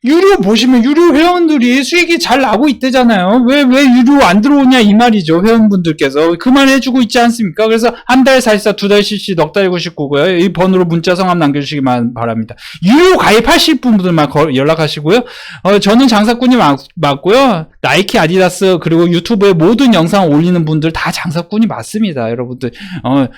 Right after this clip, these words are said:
여러분들 장사꾼을 만나가지고 수익을 내는 게 더 좋은 거지, 장사꾼 못 만나면 여러분들이 무-, 무료로 여러분 추천주 드리고 무료로 뭘 해드리-,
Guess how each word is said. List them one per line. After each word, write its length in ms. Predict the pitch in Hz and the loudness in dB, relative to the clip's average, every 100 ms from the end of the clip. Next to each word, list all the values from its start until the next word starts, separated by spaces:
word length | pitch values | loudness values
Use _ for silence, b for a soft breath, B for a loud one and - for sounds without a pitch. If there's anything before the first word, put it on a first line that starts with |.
| B | B
여러분들 680 | 160 190 208 202 208 220 | 0 0 2 2 4 2
장사꾼을 600 | - 160 185 233 233 226 | 0 -2 0 0 0 2
만나가지고 640 | 185 139 165 185 190 180 | 2 0 0 2 0 -2
수익을 340 | 180 233 233 226 | -4 -4 -2 0
내는 320 | 135 143 180 | 0 0 0
게 120 | 175 | 0
더 160 | 160 139 | 0 -4
좋은 300 | 143 151 160 | -2 -2 0
거지, 420 | 135 135 233 190 | 0 0 0 0
장사꾼 540 | - 208 247 311 320 302 | 0 0 0 0 0 2
못 140 | 240 | 4
만나면 580 | 214 240 233 226 220 214 | 4 4 4 4 2 2
여러분들이 600 | 170 185 190 175 185 190 | 2 2 0 -2 0 2
무-, 540 | 180 156 147 - 208 190 | 0 -2 -10 -10 -10 -4
무료로 440 | 208 233 247 240 233 233 - B | 0 2 4 4 4 2 0 B
여러분 480 | 165 190 196 214 202 | 0 2 2 2 0
추천주 540 | - 285 285 277 254 | -2 -6 -2 0 0
드리고 380 | 202 190 185 190 | -2 0 0 0
무료로 800 | 175 165 202 262 240 202 240 202 | 0 0 0 2 2 4 4 4
뭘 240 | 151 180 | 4 2
해드리-, 340 | 214 240 247 | 2 0 -4